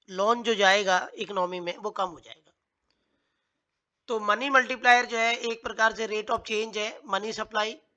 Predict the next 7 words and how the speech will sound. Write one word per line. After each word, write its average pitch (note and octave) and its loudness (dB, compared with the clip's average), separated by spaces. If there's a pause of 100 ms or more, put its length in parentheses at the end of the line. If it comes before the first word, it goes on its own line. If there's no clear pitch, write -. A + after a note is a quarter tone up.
due A3 -4
to A#3 -12
initial G#3 -8
deposit। B2+ -14 (760)
स्टार्टिंग A#3 4
का C4 4
डिपॉजिट A3 -6